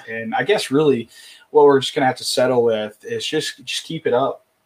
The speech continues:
You know, you just keep it up and, you know, let's get through this. I mean, this is very important for us to discuss. You know, the,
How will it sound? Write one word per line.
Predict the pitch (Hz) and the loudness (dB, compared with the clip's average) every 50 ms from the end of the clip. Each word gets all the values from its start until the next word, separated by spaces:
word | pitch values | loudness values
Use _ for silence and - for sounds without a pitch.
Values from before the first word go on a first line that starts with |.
| _ _ _ _ _ _ _ _ _ - | _ _ _ _ _ _ _ _ _ -8
You | 123 | -6
know, | 117 110 | -4 -4
you | 110 110 110 107 | -4 -4 -4 -6
just | 101 - | -6 -8
keep | - 117 110 - | -10 -10 -8 -4
it | 120 | -4
up | 117 117 117 | -4 -4 -4
and, | 120 110 | -6 -8
you | 113 117 | -6 -6
know, | 117 110 | -4 -2
let's | 107 107 107 - | -2 -2 -4 -4
get | - - 113 - | -6 -8 -8 -8
through | - 120 117 120 | -8 -8 -8 -4
this. | 120 120 117 117 - | -2 -2 -2 -2 -2
I | 139 | -2
mean, | 151 165 | 0 2
this | 196 185 - 180 | 2 2 4 2
is | 160 139 | 2 4
very | 120 139 135 123 | 4 2 2 2
important | 120 110 - 135 127 117 117 120 | 0 -2 -2 -4 -4 -4 -4 -4
for | - 127 117 | -2 -2 -2
us | 117 117 - | -2 -4 -6
to | 113 | -10
discuss. | 107 110 - - - 120 117 110 104 - - - | -12 -10 -12 -8 -6 -6 -4 -4 -6 -6 -8 -10
You | 123 113 | -8 -6
know, | 113 110 110 | -4 -2 0
the, | 113 110 110 107 107 | 0 -2 -2 -4 -8